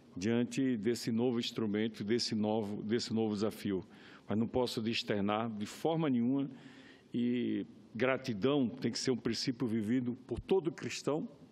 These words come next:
e até partidariamente falando, é,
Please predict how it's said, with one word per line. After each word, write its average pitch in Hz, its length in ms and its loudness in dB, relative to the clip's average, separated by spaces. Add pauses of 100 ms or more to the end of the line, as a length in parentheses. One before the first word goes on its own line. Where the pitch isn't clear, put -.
e 117 120 -2
até 120 240 -2
partidariamente 117 840 -2
falando, 120 500 -2 (760)
é, 107 1120 0